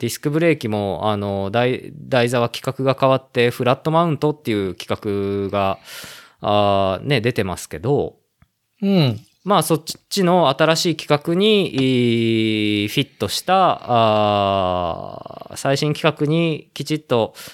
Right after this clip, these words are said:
Speaker 1: キャッチアップした、あー、ドッポエーティービー、新、新ドッポエーティービーを今制作してます。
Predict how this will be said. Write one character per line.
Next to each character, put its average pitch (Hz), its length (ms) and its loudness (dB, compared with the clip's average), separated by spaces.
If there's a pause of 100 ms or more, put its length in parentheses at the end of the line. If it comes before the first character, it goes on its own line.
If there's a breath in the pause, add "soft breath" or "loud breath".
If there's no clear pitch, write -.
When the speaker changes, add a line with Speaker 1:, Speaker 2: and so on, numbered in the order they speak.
Speaker 1:
キ 160 100 0
ャ 156 40 2
ッ 156 40 -8
チ 185 100 -2
ア 190 40 4
ッ 190 60 0
プ 185 120 -4
し - 100 -2
た、 208 560 2
あ 107 580 2
ー、 - 20 -6
ド 117 120 0
ッ - 40 -4
ポ 117 200 0
エ 110 100 4
ー 107 40 -4
テ - 180 -6
ィ 107 100 0
ー - 20 -6
ビ 98 300 -4
ー、 - 20 -8
新、 135 260 -2
新 143 520 -2
ド 123 80 4
ッ - 20 2
ポ 110 240 0
エ 95 80 2
ー 92 80 -4
テ - 80 -8
ィ 98 80 -2
ー 90 40 -10
ビ 92 200 -6
ー 82 80 -8
を 170 200 6
今 107 220 2
制 92 200 -2
作 - 200 -6
し - 60 -6
て 82 80 -8
ま 78 100 -14
す。 - 240 -16